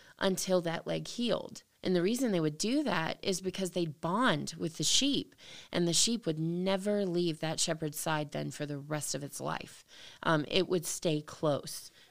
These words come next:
beside the shepherd. Verse nine, "Hide your face from my sins. Blot out my iniquities, creating me a clean heart, O God.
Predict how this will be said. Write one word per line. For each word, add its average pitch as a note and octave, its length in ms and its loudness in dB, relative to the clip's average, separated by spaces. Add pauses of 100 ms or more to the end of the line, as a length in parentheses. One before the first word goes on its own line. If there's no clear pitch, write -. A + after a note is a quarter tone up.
beside D#3+ 420 -4
the D#3 60 -6
shepherd. - 480 -2 (280)
Verse F#3 380 4
nine, F3+ 360 4
"Hide A3+ 520 0
your A#3 80 2
face F#3 400 0
from F#3+ 180 -2
my E3 140 0
sins. D#3 720 -4 (1800)
Blot F3+ 460 4
out F#3 240 0
my F3+ 120 -2
iniquities, E3 760 -2
creating A#3 600 2
me A#3 200 2
a G#3+ 40 -2
clean A3+ 440 -2
heart, D#3 340 -4
O E3 140 0
God. D3 320 -2